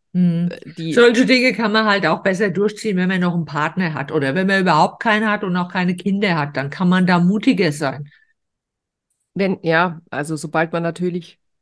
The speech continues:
Speaker 1: Wenn du Verantwortung für eine
Speaker 2: Ja,
Speaker 1: andere Person noch
Speaker 2: genau.
Speaker 1: hast und dann überlegst du dir das zweimal. Und ich bin generell ein Mensch,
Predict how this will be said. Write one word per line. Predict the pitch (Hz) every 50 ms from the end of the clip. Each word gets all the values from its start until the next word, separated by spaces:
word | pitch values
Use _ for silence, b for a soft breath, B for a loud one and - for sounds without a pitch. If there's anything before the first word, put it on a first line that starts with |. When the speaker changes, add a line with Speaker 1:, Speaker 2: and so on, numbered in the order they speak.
| _ _ _ _ _
Speaker 1:
Wenn | 175 180
du | 190 185
Verantwortung | - 226 185 175 214 254 254 - 247 233 226 247 226
für | - 240 226
eine | 208 208
Speaker 2:
Ja, |
Speaker 1:
andere | 165 185 226 - 202
Person | - 214 196 185 175 202 214 220 226
noch | 226 220 214 202
Speaker 2:
genau. |
Speaker 1:
hast | 208 190 202 196 - -
und | - 180 185
dann | 190 190 180
überlegst | 160 180 196 180 175 180 180 180 - 180
du |
dir | 165 175 151
das | 165 165 -
zweimal. | - - 147 143 147 160 151 143 147 - -
Und | 147 165 160 147
ich | 143 151
bin | - 196 190
generell | 190 196 196 202 202 220 226 247 226
ein | 185 214 214 208
Mensch, | 214 214 214 220 226 - - -